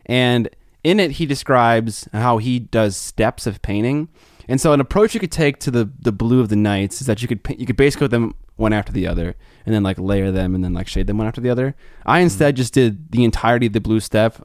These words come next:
Speaker 1: on one model and then set it down and did the entirety of it on the second one, et cetera, moving on and on. 'Cause, like, I have this really, like, annoying way of painting where it's just, like,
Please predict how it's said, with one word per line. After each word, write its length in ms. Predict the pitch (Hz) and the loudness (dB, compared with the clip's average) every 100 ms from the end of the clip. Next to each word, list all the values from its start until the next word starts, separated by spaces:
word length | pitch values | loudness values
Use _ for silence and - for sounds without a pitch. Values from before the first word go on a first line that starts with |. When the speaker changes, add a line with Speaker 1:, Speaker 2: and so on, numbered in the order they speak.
| 95 | -8
Speaker 1:
on 400 | 101 95 95 - | -4 -2 -4 -2
one 200 | 107 104 | 0 2
model 400 | 98 92 95 92 | 0 -2 -4 -4
and 120 | 101 95 | -2 -2
then 100 | 90 | -4
set 160 | 101 | -6
it 100 | 82 | -6
down 240 | 85 80 90 | -6 -8 -8
and 80 | 90 | -8
did 100 | 92 | -8
the 80 | |
entirety 380 | 85 - 92 82 | -6 -6 -6 -8
of 100 | 82 | -10
it 80 | 80 - | -10 -10
on 100 | 78 | -6
the 60 | |
second 240 | 131 123 104 | -6 -4 -2
one, 220 | 101 - | -2 -6
et 80 | - | -10
cetera, 300 | 85 82 82 | -8 -6 -6
moving 260 | 95 92 87 | -4 -4 -4
on 140 | 87 | -6
and 100 | 85 | -6
on. 220 | 92 110 - _ | -6 -6 -10 _
'Cause, 120 | 135 | -2
like, 100 | 139 | 0
I 80 | 151 | 2
have 120 | 208 | 2
this 120 | 151 113 | 0 2
really, 160 | 127 | 2
like, 240 | 117 107 - - - - | 4 2 -2 -20 -20 -8
annoying 460 | 110 104 104 110 104 | -2 0 2 2 2
way 160 | 107 | 2
of 140 | 101 - | 0 -2
painting 380 | 98 98 117 104 | -4 -2 -2 0
where 120 | 95 | -2
it's 100 | - | -4
just, 180 | 107 110 | -4 -2
like, 320 | 95 98 | -2 -4